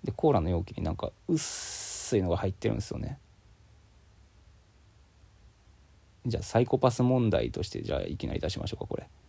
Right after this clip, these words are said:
えー、友人が、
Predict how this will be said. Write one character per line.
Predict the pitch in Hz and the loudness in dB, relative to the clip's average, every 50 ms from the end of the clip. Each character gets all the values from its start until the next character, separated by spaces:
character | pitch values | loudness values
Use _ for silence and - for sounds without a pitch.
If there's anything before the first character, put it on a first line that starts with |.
| - - - - - - - - _ _ - - - _ - - | -20 -20 -20 -20 -20 -20 -20 -20 _ _ -20 -20 -20 _ -20 -10
え | - - - - - - - - - | -8 -8 -6 -6 -6 -8 -8 -10 -14
ー、 | - - _ - - - _ _ - - - - - - - _ _ - - - - - - - - - - _ _ - _ _ _ - - - - - - _ _ - - - - - - - - - - | -16 -18 _ -20 -20 -20 _ _ -20 -20 -20 -20 -20 -20 -20 _ _ -20 -20 -20 -20 -20 -20 -20 -20 -20 -20 _ _ -20 _ _ _ -20 -20 -20 -20 -20 -20 _ _ -20 -20 -20 -20 -20 -20 -20 -20 -8 0
友 | - 110 107 110 107 | 4 6 6 6 6
人 | 104 98 98 95 95 | 4 4 2 4 4
が、 | 98 98 101 - | 4 2 2 0